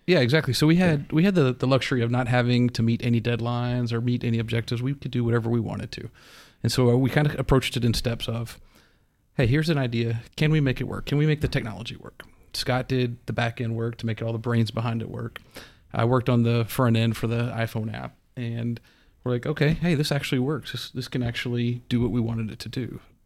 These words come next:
Speaker 1: So we didn't approach it and, and really know what direction we wanted to go. We kinda let the project steer that for us.
Speaker 2: Mm-hmm.
Speaker 1: And so after, what,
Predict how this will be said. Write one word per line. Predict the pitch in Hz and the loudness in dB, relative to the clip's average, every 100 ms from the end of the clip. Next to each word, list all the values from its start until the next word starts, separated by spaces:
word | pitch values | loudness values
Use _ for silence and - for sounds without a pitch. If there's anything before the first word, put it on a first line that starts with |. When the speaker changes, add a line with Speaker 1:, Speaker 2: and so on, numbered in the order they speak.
| - | -10
Speaker 1:
So | - 113 113 117 _ - - _ _ 127 | -8 -6 -6 -10 _ -20 -20 _ _ 0
we | |
didn't | 131 143 143 131 127 - - | 2 4 4 4 0 -6 -4
approach | - 127 120 | 4 4 4
it | 127 | 0
and, | 120 117 120 | 0 0 0
and | 117 117 - _ _ | 0 -2 -6 _ _
really | 127 143 131 120 120 - _ | -2 2 2 0 -4 -12 _
know | 139 127 | 0 2
what | 127 | 0
direction | 123 117 117 - | -2 -2 -2 -2
we | 117 | -2
wanted | 113 113 120 | -2 -4 -6
to | - 120 - - | -10 -12 -12 -6
go. | 139 | -2
We | 127 | 0
kinda | 151 143 | 0 0
let | 117 | -2
the | |
project | 107 123 127 - - | -2 -2 -2 -2 -6
steer | - - | -4 -6
that | - | -10
for | - - - | -10 -12 -8
us. | - - | -10 -2
Speaker 2:
Mm-hmm. | 104 92 92 85 - | 0 2 0 -2 -4
Speaker 1:
And | 113 110 104 | 0 2 2
so | - 123 | 2 2
after, | 117 - 123 120 117 | 2 0 0 2 0
what, | 113 131 | -2 -6